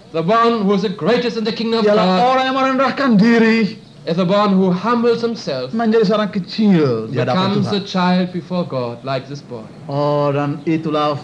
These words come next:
Speaker 2: firman Tuhan yang tiup pada hati saya.
Speaker 1: And this word of God pierced my heart.
Speaker 2: Bahwa pada malam itu saya harus merendahkan diri seperti seorang anak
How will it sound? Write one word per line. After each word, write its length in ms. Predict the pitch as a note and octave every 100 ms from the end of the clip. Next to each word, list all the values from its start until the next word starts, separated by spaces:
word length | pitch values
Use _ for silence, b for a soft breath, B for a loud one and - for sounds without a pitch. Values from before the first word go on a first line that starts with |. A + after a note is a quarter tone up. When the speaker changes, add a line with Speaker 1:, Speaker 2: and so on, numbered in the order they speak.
| -
Speaker 2:
firman 400 | D#3+ D#3 D3+ C#3
Tuhan 200 | D3 C#3+
yang 120 | C#3+ C3+
tiup 200 | D3 C3+
pada 120 | C3 B2+
hati 200 | B2+ B2+
saya. 240 | C3+ A2 A2
Speaker 1:
And 160 | D3
this 240 | D#3+ A#3+ -
word 200 | E3+ G3+
of 80 | G3+
God 280 | G3 F#3+ F#3
pierced 320 | - A#3+ -
my 120 | G3 G3+
heart. 280 | F3 A#2+ - - - - - - -
Speaker 2:
Bahwa 160 | D#3
pada 200 | E3 F#3
malam 280 | F#3 G3 G3+
itu 80 | F#3
saya 160 | G3+ G3+
harus 80 |
merendahkan 560 | G#3 G#3 G3+ G3+ G3+ G3
diri 160 | G#3 G3+
seperti 320 | F#3+ G3 F#3 F3+
seorang 160 | F#3+
anak 160 | F#3